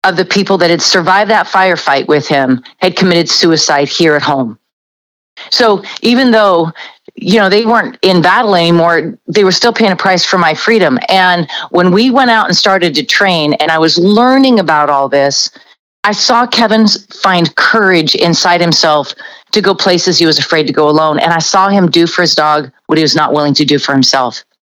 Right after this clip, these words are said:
And I, it was so profound to me. It was so profound to me. And when we were finishing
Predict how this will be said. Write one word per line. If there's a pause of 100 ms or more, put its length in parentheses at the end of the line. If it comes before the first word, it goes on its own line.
(960)
And
I,
it
was
so
profound
to
me.
It
was
so
profound
to
me.
And
when
we
were (240)
finishing